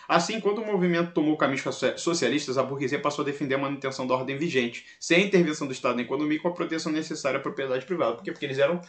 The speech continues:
donos de propriedade ali, né? Eles eram pessoas que queriam ganhar dinheiro, a burguesia, tá bom? Ó, o fim das revoltas liberais foi semelhante ao seu início, de forma rápida e intensa, mas sem grandes transformações sociais,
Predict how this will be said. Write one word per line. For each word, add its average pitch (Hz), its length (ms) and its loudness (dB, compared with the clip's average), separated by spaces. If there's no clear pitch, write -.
donos 147 260 4
de 170 60 -6
propriedade 170 640 4
ali, 151 220 2
né? 120 80 -2
Eles 113 200 0
eram 139 220 2
pessoas 151 420 -2
que 151 120 -6
queriam 147 280 0
ganhar 147 200 4
dinheiro, 127 360 0
a 110 60 0
burguesia, 117 520 -4
tá 95 120 -8
bom? 113 280 -8
Ó, 107 300 4
o - 20 -4
fim 170 140 -2
das 208 120 2
revoltas 175 320 2
liberais 147 380 4
foi 175 120 -4
semelhante 147 320 -2
ao 143 40 -6
seu 185 140 -2
início, 117 300 -4
de 113 60 -12
forma 139 280 -2
rápida 135 280 0
e - 20 -2
intensa, 120 420 -2
mas 139 140 -2
sem 156 160 -2
grandes 120 240 -4
transformações 139 560 -4
sociais, 101 520 -2